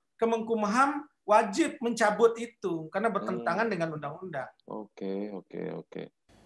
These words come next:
Speaker 2: Ya, dan ini memang kalau kita lihat di beberapa pemberitaan hari ini ya, di kita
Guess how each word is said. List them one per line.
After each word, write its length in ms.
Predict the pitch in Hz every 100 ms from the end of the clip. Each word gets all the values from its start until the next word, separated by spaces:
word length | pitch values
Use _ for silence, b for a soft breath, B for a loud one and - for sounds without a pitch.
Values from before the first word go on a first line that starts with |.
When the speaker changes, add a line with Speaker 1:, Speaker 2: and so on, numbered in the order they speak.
| _ 113
Speaker 2:
Ya, 240 | 110 98
dan 240 | 113 123
ini 160 | 135 156
memang 240 | 165 160
kalau 240 | 156 147 139
kita 160 | -
lihat 240 | 127 143 139
di 80 | 110
beberapa 400 | 107 110 113 117
pemberitaan 480 | 117 104 104 113
hari 480 | 104 113 113 131 120
ini 160 | 135 98
ya, 80 | 90
di 80 |
kita 420 | 90 - 101 98